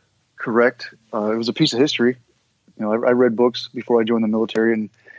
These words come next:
if this can help people join the Navy and wanna become dog handlers or seals, I mean, that's, this is awesome. And, uh, I did that for that reason, but also to bring attention to,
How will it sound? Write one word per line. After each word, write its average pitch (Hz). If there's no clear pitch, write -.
if -
this 127
can 120
help 120
people 117
join 117
the 113
Navy 113
and 113
wanna 113
become 110
dog 107
handlers 113
or 101
seals, 123
I 104
mean, 98
that's, 107
this 110
is 107
awesome. 104
And, 104
uh, 98
I 110
did 117
that -
for 113
that 123
reason, 123
but 113
also 117
to 113
bring 117
attention 110
to, 104